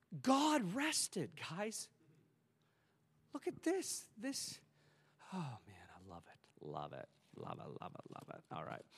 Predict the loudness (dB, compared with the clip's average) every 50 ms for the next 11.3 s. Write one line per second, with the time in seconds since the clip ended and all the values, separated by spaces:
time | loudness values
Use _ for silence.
0 | -16 -16 -16 -2 4 4 4 4 4 2 0 0 0 0 -2 -6 -6 -8 -10 -16
1 | -20 _ _ _ _ _ _ _ _ _ _ _ _ _ _ -20 -18 -18 -20 -20
2 | -20 -20 -20 -20 -18 -16 -8 4 8 10 10 12 12 12 12 12 12 10 10 8
3 | 6 4 4 4 4 4 0 -4 -10 -20 -20 -20 -20 -20 -14 _ 6 8 8 8
4 | 8 6 4 2 0 -6 -12 -20 _ _ _ _ _ -20 -20 -20 _ _ _ _
5 | _ _ _ _ _ _ _ 2 6 8 10 10 10 10 8 6 6 4 4 2
6 | 0 0 2 4 4 6 6 6 4 4 2 0 -2 0 2 4 4 4 4 2
7 | 0 -4 -8 -14 _ _ _ _ _ _ _ _ _ _ _ _ _ _ _ _
8 | _ _ _ _ _ _ _ _ _ _ _ _ _ _ _ _ _ _ _ _
9 | _ _ _ _ _ _ _ _ -20 -20 -20 -20 -20 -20 _ _ _ _ _ -20
10 | -20 -20 -20 -20 -20 -20 -2 8 12 12 12 12 12 10 10 10 10 10 10 8
11 | 8 6 6 4 2 0